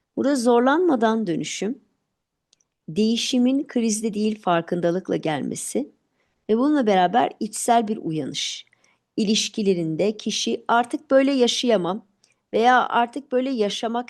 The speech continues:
istemiyorum." noktasına gelecektir. Kişi kendi gücünü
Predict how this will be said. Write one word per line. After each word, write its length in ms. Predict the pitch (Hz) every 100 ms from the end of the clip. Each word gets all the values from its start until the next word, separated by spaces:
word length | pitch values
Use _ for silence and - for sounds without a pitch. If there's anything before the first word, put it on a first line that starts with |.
| -
istemiyorum." 640 | 214 - 226 175 147 147
noktasına 640 | 147 147 - - - 196 247 - _ 190
gelecektir. 960 | 170 147 147 131 _ - - - - _ _ _ _ _ _ _ _ _
Kişi 300 | 262 254 349
kendi 380 | - 262 262 262
gücünü 520 | 240 190 151 160 262